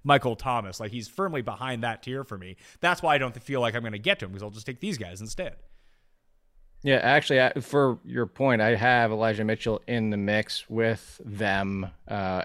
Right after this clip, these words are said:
Speaker 2: and Mike Williams and Michael Thomas and even Juju is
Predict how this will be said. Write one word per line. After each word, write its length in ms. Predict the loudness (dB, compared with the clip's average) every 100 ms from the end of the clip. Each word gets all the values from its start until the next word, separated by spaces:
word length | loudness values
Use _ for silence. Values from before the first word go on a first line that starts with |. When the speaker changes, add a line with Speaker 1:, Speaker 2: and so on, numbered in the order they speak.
| -2
Speaker 2:
and 180 | -2 0
Mike 240 | -2 -2
Williams 300 | -4 -4 -4
and 80 | -4
Michael 240 | -4 -4
Thomas 480 | -6 -6 -4 -6 -6
and 1120 | -8 -6 -6 -6 -6 -8 -8 -8 -8 -8 -8
even 280 | -6 -6 -6
Juju 380 | -6 -6 -4 -6
is 120 | -6